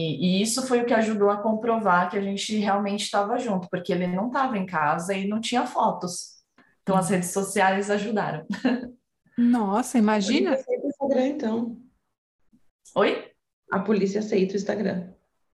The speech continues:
Speaker 1: Aceitou, porque o Instagram você não consegue mudar a data.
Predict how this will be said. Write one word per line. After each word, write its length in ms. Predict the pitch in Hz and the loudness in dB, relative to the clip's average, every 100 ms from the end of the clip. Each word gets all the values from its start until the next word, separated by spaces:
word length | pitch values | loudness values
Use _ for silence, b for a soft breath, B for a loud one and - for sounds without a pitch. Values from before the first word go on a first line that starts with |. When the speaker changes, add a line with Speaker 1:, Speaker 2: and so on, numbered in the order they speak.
| _ _ - B | _ _ -16 B
Speaker 1:
Aceitou, 440 | 190 190 311 320 320 | 0 0 0 0 0
porque 180 | 285 | 2
o 40 | 277 | 2
Instagram 440 | 285 277 233 254 | 2 2 4 4
você 200 | 269 269 | 2 2
não 180 | 254 277 | 2 2
consegue 500 | - 392 - 247 226 | -2 -2 0 2 2
mudar 360 | 202 185 180 170 | 0 2 4 4
a 40 | 165 | 2
data. 520 | 147 135 131 143 | 0 0 -2 -6